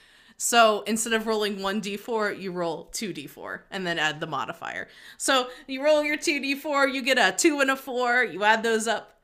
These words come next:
six, add your modifier, eight, add your, no, that's it,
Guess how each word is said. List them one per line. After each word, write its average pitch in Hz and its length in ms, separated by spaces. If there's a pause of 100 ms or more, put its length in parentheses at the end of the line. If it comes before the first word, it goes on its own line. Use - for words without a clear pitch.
(120)
six, - 640 (160)
add 220 240
your 247 120
modifier, 214 840 (540)
eight, - 420 (400)
add 214 260
your, 220 460 (1120)
no, 220 120
that's 226 260
it, 240 200